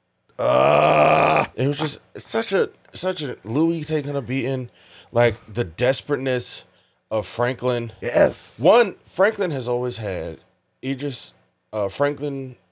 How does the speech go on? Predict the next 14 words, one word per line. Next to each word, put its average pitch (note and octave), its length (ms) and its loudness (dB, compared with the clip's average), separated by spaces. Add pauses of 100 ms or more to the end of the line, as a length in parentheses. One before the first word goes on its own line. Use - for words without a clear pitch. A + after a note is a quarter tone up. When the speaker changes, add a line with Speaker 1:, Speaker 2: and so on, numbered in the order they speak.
(100)
Speaker 2:
Damson E3 500 0
Idris, F2 400 -8
I - 40 -12
almost F#2+ 200 -8
Speaker 1:
Yeah. G2 60 0
Speaker 2:
called F2 120 0
him G#2 80 -8
Idris F#2 220 -12
Elba. D2 180 -14 (360)
Damson B2+ 320 -2
Idris F#2 380 -6 (240)
has A#2 200 -4
always C3+ 400 4
had, F#2 420 -2